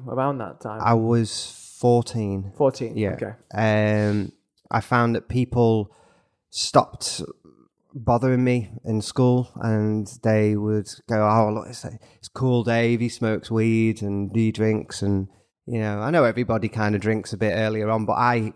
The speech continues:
Speaker 2: I used that, I, I, I guess, as, like, a defense mechanism that
Speaker 1: Mm-hmm.
Speaker 2: kind of rolled into adulthood. You know, like, if I do drugs, I can be this person that isn't me,
Speaker 1: Yeah,
Speaker 2: that is
Speaker 1: I understand.
Speaker 2: better.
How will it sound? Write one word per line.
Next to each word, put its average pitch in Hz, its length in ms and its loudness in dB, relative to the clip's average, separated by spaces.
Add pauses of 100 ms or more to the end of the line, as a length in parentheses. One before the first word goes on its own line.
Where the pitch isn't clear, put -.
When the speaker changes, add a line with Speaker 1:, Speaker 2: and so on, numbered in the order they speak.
Speaker 2:
I 120 160 2
used 110 600 -2
that, 104 220 2
I, 110 140 2 (200)
I, 104 180 -4 (180)
I 107 100 -2
guess, 110 440 2
as, 98 400 -4 (480)
like, - 120 -6
a - 40 -4
defense 131 540 0
mechanism 135 760 0 (100)
that 113 220 2
Speaker 1:
Mm-hmm. 147 100 -16 (120)
Speaker 2:
kind 120 280 2
of 110 320 -2
rolled 117 500 2
into 110 320 -2
adulthood. 120 640 0 (200)
You 120 160 0
know, 113 200 4
like, 104 340 0 (500)
if 117 160 -4
I 120 140 4
do 117 220 0
drugs, 110 720 -2 (140)
I 117 140 2
can 113 200 -4
be 113 140 2
this 107 180 0
person 104 760 0 (300)
that 98 300 4 (260)
isn't 110 380 2
me, 107 380 2 (260)
Speaker 1:
Yeah, 135 180 -2
Speaker 2:
that 127 140 4
is 104 120 -2
Speaker 1:
I 113 80 -6
understand. 120 300 0
Speaker 2:
better. 113 180 2